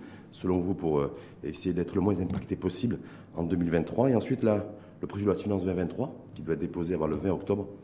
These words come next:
euh, de ce mois. Donc, voir, selon vous, quelle est la marge de manœuvre ou quelles seraient les marges de manœuvre de l'exécutif. Mais peut-être démarrer avec vous sur l'analyse que vous faites, vous, de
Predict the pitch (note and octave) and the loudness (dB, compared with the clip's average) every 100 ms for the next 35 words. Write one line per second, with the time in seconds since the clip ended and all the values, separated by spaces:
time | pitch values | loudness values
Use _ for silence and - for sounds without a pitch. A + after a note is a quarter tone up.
0 | - - - - - - E2+ D#2 C#2+ D2 | -18 -20 -18 -20 -20 -4 0 2 2 2
1 | F2 - E2 F2+ A#2 A2+ G2+ E2+ E2+ F#2 | 0 2 4 6 6 8 4 4 2 0
2 | F#2+ - - - - - F2+ E2+ G#2+ A2+ | -6 -10 -18 -20 -18 -4 0 2 2 2
3 | F#2+ F2+ F#2+ F#2+ F2 E2 G2+ G2+ - - | 4 4 2 2 0 2 2 2 -4 -12
4 | - - F#2 - G2+ G#2+ F#2 G2 F2+ G2 | -14 -6 -4 -2 2 4 4 4 4 4
5 | G2+ E2+ - - - - G#2 G2+ F#2 F2+ | 4 2 -4 -12 -14 -4 2 4 6 4
6 | G2 G2 C#3+ A#2 - G#2 G#2+ G2 G2 G2 | 0 0 0 0 0 2 2 2 4 4
7 | F#2+ - A2+ - - - G2 G2+ G#2 A2+ | 4 2 -2 -4 -12 -10 -2 2 4 4
8 | G#2 - - - F#2 G#2+ F#2+ G2+ F2 | 2 -6 -12 -12 -4 -2 0 0 2